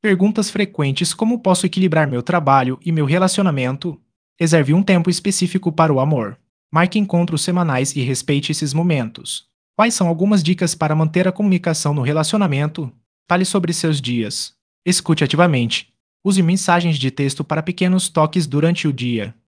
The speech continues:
Como posso ser produtivo no trabalho e ainda dedicar tempo ao amor? Planeje suas tarefas.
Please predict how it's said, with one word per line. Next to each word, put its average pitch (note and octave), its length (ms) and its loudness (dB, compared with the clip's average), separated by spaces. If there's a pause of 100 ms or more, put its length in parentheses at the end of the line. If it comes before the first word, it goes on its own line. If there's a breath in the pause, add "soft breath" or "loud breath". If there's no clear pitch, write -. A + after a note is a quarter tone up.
(160)
Como C#4 180 -6
posso D#3+ 300 2
ser C3 180 -2
produtivo F#3 540 -2
no D3 100 0
trabalho D3+ 560 2
e E3+ 140 0
ainda F#3 240 4
dedicar F#3+ 400 0
tempo D#3+ 260 0
ao E3 100 4
amor? C#3+ 380 -2 (340)
Planeje F3 380 4
suas D#3 240 -2
tarefas. A#2 680 -2